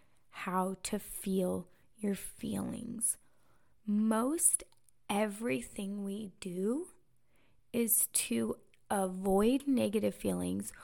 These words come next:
or to try and feel positive feelings.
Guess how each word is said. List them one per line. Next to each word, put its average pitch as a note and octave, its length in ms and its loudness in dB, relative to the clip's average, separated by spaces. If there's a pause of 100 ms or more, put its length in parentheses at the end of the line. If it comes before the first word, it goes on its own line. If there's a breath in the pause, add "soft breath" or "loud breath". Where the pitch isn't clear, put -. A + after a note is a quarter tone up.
(240 loud breath)
or G3+ 160 -2
to G3+ 320 -6
try G3+ 840 -4
and A3 240 -6
feel F#3+ 800 -4 (540 soft breath)
positive - 640 -2
feelings. - 640 -12